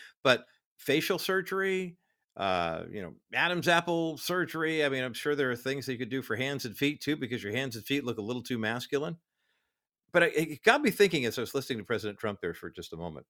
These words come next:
When Governor Kevin Stitt in Oklahoma said, "Minors can't vote, minors can't purchase alcohol, they can't purchase cigarettes." Is there any procedure that you know of where a child under the age of eighteen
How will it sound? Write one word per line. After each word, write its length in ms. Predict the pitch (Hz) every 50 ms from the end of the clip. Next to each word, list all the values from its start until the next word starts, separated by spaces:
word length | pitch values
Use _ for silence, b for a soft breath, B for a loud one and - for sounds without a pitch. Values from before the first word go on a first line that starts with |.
| _
When 160 | - 98 101 90 90
Governor 480 | - 135 156 175 190 175 170 151 135 - _ _ -
Kevin 280 | - 143 131 120 117 104
Stitt 380 | - - - 123 110 90 90 -
in 260 | - 98 90 87 98 - _ _ _ _ _ _ _ -
Oklahoma 540 | 117 117 - 110 107 113 110 98 90 90 90
said, 320 | - - 110 101 98 - B B B B B B
"Minors 380 | - 98 104 120 123 123 117 -
can't 300 | - 127 120 120 104 -
vote, 280 | - 101 104 110 87
minors 280 | 87 95 98 101 101 -
can't 220 | - 110 101 -
purchase 300 | - 101 90 - 90 -
alcohol, 380 | 104 101 101 - - 90 98 98
they 100 | 101 92
can't 220 | - 113 110 98
purchase 280 | - 110 98 - 92 -
cigarettes." 360 | - 143 131 120 95 90 - B B B B B
Is 140 | - 160 160
there 180 | - 311 285 -
any 220 | - - 196 247 240
procedure 640 | - 180 151 - 156 143 143 139 - 175 196 196 _ _ _ _ _ _ -
that 140 | 123 120 113
you 160 | 117 143 156
know 280 | 156 156 156 160 160
of 300 | 165 185 190 175 - - _ _ _ _ _ _ _ _ _ _ _ _ _ _ _ _ _ _ _ _ _ _ _ _ _ -
where 420 | 104 127 131 135 135 131 127 - _ _ _ - -
a 100 | 117 113
child 500 | - - - 165 151 160 165 160 156 - 113
under 160 | 139 143 143
the 120 | 143 143
age 180 | 143 139 127 123
of 80 | 107
eighteen 720 | 120 123 139 - - - - 131 120 120 127 135 143 147 143